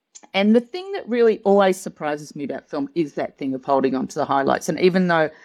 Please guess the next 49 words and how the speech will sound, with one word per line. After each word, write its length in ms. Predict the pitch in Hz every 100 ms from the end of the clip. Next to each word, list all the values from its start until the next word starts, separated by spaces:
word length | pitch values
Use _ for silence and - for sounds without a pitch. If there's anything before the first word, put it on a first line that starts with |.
| - -
I'm 140 | 165
overexposing 840 | 160 143 147 - - 147 151 165 143
it, 140 | -
there 120 | 160
were 80 | 147
some 280 | - 165 151
skies 640 | - - 151 151 147 151
and 100 | 151
I'd 140 | 139
read 240 | 139 156 151
it 80 | 139
on 100 | 135
my 120 | 135
light 280 | 139 143 156
meter 260 | 139 135
and 140 | 135 139
go, 220 | 135 131 - _ 156
"Well, 120 | 156
that's 260 | 160 -
blown 380 | - 151 151 135
out." 460 | 139 151 127 127 - _ _
And 200 | 160 156
then 140 | 156 151
I'd 200 | 147 -
get 200 | 170 156
in 100 | 151
the 80 |
D 260 | 131 147 151
I 240 | 151 151
and 160 | 139 143
there's 180 | 139 135
information 720 | 139 139 135 131 135 - 139
there. 300 | 127 131 151 - -
And, 220 | 175 175
and 140 | 185
I 120 | 180 180
really 360 | 170 180 165
like 340 | 151 147 147 -
that 120 | 147
about 280 | 139 123 -
film. 160 | 143
It 120 | 139
does 260 | 165 151 151
have 220 | 170 143
an 100 | 139
incredible 480 | 135 - 139 135 131
latitude. 760 | 131 127 127 - 139 120 131 -
And 400 | 147 139 139 131
also, 720 | 156 147 - 156 139 135 139